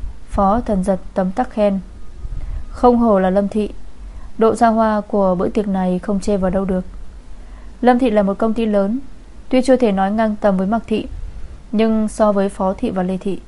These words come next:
thì cũng phải nói là một chín một mười. Đúng thế, Lâm tổng này lại là người rất trọng chữ tín trên thương trường,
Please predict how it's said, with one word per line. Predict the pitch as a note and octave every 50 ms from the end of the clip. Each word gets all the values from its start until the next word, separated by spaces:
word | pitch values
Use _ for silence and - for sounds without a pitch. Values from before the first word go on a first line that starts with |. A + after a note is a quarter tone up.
| - - - - - - - -
thì | - -
cũng | G#3+ - G#3+ A#3
phải | B3 A3+ G3+
nói | F#3+ F#3+ F#3 F#3+
là | A3+ A#3
một | G#3 F#3 F#3+ F#3
chín | - - G3 G3
một | A3+ A3+ G#3
mười. | F#3+ F#3 F#3 F3+ F3 - - - - - - - - - - - - - - - -
Đúng | - G3 G3 G3+
thế, | A3 G3 F#3 G3 A3+ B3 - - - - - - - - - - -
Lâm | - A3 B3+ B3 A#3+
tổng | A#3 B3 A3 F#3+ F#3+
này | F#3+ F#3+ F#3+ F#3
lại | F#3 -
là | F#3+ F#3+
người | F#3 F3+ F#3 F#3 F3+
rất | F3+ F#3 B3 B3+ B3+
trọng | - - F#3 - F#3
chữ | F3+ - - -
tín | - G3 F#3 F#3+ A3
trên | - A#3 G3
thương | G#3+ G3+ F#3
trường, | - - F#3+ F3+ F3+ F3+